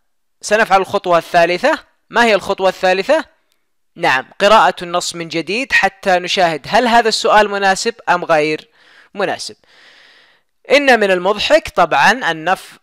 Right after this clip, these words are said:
أن نضح-، آه، من، من المضحك طبعًا أن نفكر أن الوقود يمكنه أن يصلح أي معطوب في الآلة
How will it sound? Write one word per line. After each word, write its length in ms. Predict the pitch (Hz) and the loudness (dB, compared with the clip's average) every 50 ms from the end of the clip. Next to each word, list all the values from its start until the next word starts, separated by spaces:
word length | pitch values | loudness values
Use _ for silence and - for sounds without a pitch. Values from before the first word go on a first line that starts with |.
| - | -4
أن 180 | 156 165 165 170 | -2 -2 -2 0
نضح-، 260 | 185 196 185 - - | -2 -2 -2 -2 -2
آه، 240 | - 165 165 165 160 | 0 2 2 2 2
من، 320 | 165 185 202 196 190 185 | 0 -2 -6 -6 -4 -4
من 100 | 180 175 | -4 -4
المضحك 460 | 170 170 175 196 185 175 - 175 160 - | -6 -6 -6 -6 -8 -8 -10 -12 -6 -2
طبعًا 340 | - 185 180 156 160 190 | -2 0 0 2 2 0
أن 260 | 233 247 185 175 175 165 | 0 -2 -4 -8 -8 -8
نفكر 600 | 160 - - 190 185 - - 185 180 175 160 151 | -8 -4 -4 -4 -4 -6 -6 -4 0 0 0 0
أن 140 | 165 165 160 | 0 -2 -4
الوقود 580 | 156 156 156 151 - - 175 185 226 262 208 | -4 -2 -2 -4 -2 0 0 0 0 0 -2
يمكنه 680 | 180 175 160 151 - - 190 185 180 165 151 160 147 151 | -4 -6 -6 -6 -8 -8 -6 -6 -6 -4 -2 -2 0 -2
أن 100 | 160 170 | -2 -6
يصلح 380 | 175 165 - 170 165 - - 156 | -8 -8 -6 -6 -6 -6 -4 -2
أي 280 | 139 160 165 160 156 | -2 -2 -2 -2 -2
معطوب 460 | 156 156 135 143 - 170 156 139 151 | -2 -4 -6 -4 -6 -8 -8 -8 -10
في 140 | 139 - 151 | -12 -12 -10
الآلة 440 | 147 - 147 180 196 233 247 214 | -6 -2 0 2 2 2 0 -2